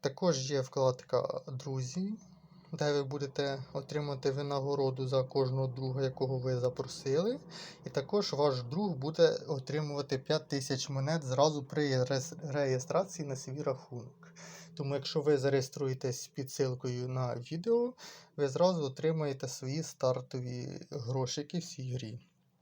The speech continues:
Ну і, звісно, вкладка Airdrop, де ви вже прямо зараз зможете заробляти свої тони. Тобто за кожного запрошеного вами друга гра вам уже платить нуль цілих одну тисячну тонна.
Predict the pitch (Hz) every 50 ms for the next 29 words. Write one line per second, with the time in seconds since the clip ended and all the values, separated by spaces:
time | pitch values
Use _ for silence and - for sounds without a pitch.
0 | _ _ _ _ _ _ - - - - - - - 196 220 226 - - 135 135
1 | 139 135 123 127 135 131 - - 135 131 127 127 - - - - - - 147 135
2 | 131 135 - - - - - 143 135 131 123 120 117 123 156 202 254 - - -
3 | - - - - - - - - - - 135 135 143 147 139 139 139 131 127 -
4 | 151 143 131 - - 139 131 120 113 113 - 151 156 175 180 160 135 127 127 135
5 | 139 156 156 151 135 - 139 135 117 131 127 123 127 117 117 120 127 147 151 -
6 | 135 - - - 120 120 120 147 135 - - 139 127 127 120 117 113 120 113 -
7 | - - - - - - - _ - 135 131 - - 135 120 139 139 131 131 -
8 | 143 135 127 123 127 131 123 120 117 131 127 - 135 127 123 - - 127 127 123
9 | 113 113 120 120 123 117 117 117 117 120 120 143 196 214 185 147 127 135 135 139
10 | 147 139 131 139 135 139 - - 127 113 131 127 123 - - 131 135 165 185 -
11 | - 180 175 - - - - 151 139 135 131 127 127 - - - 165 180 185 175
12 | 160 151 - - 147 139 131 123 147 147 139 131 127 123 127 - - 147 160 -
13 | - 147 143 - - 143 131 131 - - 135 123 123 120 113 107